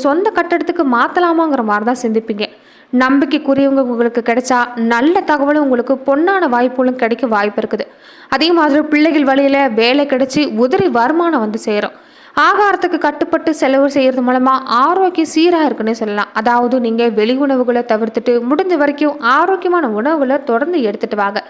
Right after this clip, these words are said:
உடல் ஆரோக்கியங்கிறது சிறப்பான விஷயமா இருக்கும். தொடர்ந்து நீங்க ஆரோக்கியமான தூக்கத்தை மேற்கொண்டு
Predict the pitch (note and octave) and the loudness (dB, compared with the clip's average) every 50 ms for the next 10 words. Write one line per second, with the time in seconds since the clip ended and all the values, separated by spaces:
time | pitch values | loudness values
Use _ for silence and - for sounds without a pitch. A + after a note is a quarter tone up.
0 | - - - - - - - - - - - - _ _ - D4+ D4 D#4+ D#4 D4+ | -16 -20 -20 -20 -20 -20 -20 -20 -20 -20 -20 -20 _ _ -2 0 2 2 4 4
1 | C#4+ C#4+ D4+ D#4+ E4 D#4+ D#4+ D#4+ D4+ D4 D4 D4 C4+ D#4 D4+ - D4 C#4 C#4 C#4 | 4 4 2 2 2 0 0 0 0 0 0 0 0 0 -2 0 -2 -2 -2 0
2 | D4 D4 D#4+ E4 D#4+ C4 B3+ C4 B3+ B3 C4 B3 G#3+ G#3 - - G#3+ - - - | 0 0 0 0 0 -2 -2 -2 -2 -2 0 -2 -2 -4 -6 -8 -10 -12 -14 -18
3 | - - _ _ - E4+ F4+ F4+ G4+ G4 G4+ G4 E4+ E4+ E4 D#4 E4 D#4+ C#4 B3 | -20 -20 _ _ 0 2 2 2 2 2 2 2 2 2 2 2 2 2 2 4
4 | C4 D4 D#4 E4 E4 D#4+ E4 E4 D#4+ D#4 C#4+ C4 - - E4+ F4+ F4+ F#4+ F#4 F4 | 2 4 4 2 0 0 0 0 0 0 0 0 0 0 0 0 0 -2 -2 -2
5 | C#4+ A3+ A3+ A3+ A#3 - A3 G#3+ A3 | -2 0 0 -2 0 -2 -2 -2 -2